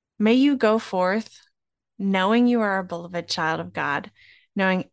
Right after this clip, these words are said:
everyone you come across is also a beloved child of God, knowing we all live in this beloved neighborhood of God's kingdom. And we are called to love one another, to love ourselves, so that we can more fully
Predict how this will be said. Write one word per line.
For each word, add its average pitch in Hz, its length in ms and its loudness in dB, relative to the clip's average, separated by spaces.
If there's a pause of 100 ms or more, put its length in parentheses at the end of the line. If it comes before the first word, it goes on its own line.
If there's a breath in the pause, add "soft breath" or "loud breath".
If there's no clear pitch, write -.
everyone 233 500 0
you 190 120 -4
come 165 240 -8
across - 560 -6
is 202 180 -4
also 185 300 -2
a 175 60 -4
beloved 165 380 -6
child - 300 -8
of 170 160 -10
God, 147 320 -6 (320)
knowing 220 380 4
we 208 180 0
all 214 540 0
live 180 560 -2 (100)
in 202 140 -4
this 185 280 -2
beloved 190 840 -2
neighborhood 170 800 -4
of 180 160 -10
God's 143 260 -4
kingdom. - 560 -10 (560 loud breath)
And 180 120 -6
we 180 120 -4
are - 120 -4
called 180 680 -6
to 175 140 -8
love 214 380 -2
one 202 120 -2
another, 185 600 -2
to 185 100 -8
love 180 300 -4
ourselves, 175 680 -4
so - 160 -14
that 180 120 -6
we 202 100 -6
can 254 160 0
more 240 160 0
fully 190 520 -6